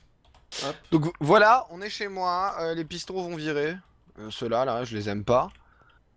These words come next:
Speaker 2: Là, il y a un peu une structure, genre c'est une maison.
Speaker 1: D'accord.
Speaker 2: Mais c'est un peu fin.
Speaker 1: J'ai l'impression que c'est, que c'est un petit peu, euh, les, les endroits où tu, où, en fait, en été, tu sais, quand t'as, quand t'as un, comment ça s'appelle, quand t'as un mobile home.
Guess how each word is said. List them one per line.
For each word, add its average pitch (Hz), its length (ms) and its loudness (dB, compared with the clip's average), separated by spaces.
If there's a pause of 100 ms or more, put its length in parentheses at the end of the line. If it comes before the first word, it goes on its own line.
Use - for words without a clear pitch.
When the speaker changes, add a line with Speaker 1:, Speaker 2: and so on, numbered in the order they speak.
(160)
Speaker 2:
Là, 196 160 8
il - 20 8
y 202 40 6
a 175 80 2
un 185 60 0
peu 220 160 -6
une 226 100 -4
structure, 208 400 -2
genre 190 180 -2
c'est 196 140 -2
une 185 100 -2
maison. 190 340 2 (1500)
Speaker 1:
D'accord. 117 460 -2 (380)
Speaker 2:
Mais 123 80 -6
c'est 165 120 0
un 165 100 2
peu 196 140 -6
fin. 208 200 -4 (160)
Speaker 1:
J'ai 135 120 -2
l'impression 175 300 -6
que - 60 -12
c'est, 254 100 -4
que - 60 -8
c'est - 80 -2
un 160 60 0
petit 151 160 -6
peu, 202 180 -4
euh, 139 640 2
les, 123 440 -2
les 120 240 -6
endroits 131 280 -4
où 151 80 -4
tu, 117 720 -6 (160)
où, 110 160 -12 (280)
en 107 140 -8
fait, 165 340 -6
en 117 160 -4
été, 120 280 -4
tu - 120 -16
sais, 151 200 -8
quand - 160 -14
t'as, 104 520 -2
quand 101 140 -14
t'as 123 140 -8
un, 104 400 -8
comment 98 140 -16
ça - 80 -18
s'appelle, 95 260 -8
quand 120 100 -10
t'as 156 100 -4
un 147 60 -2
mobile 127 280 -4
home. 123 260 -2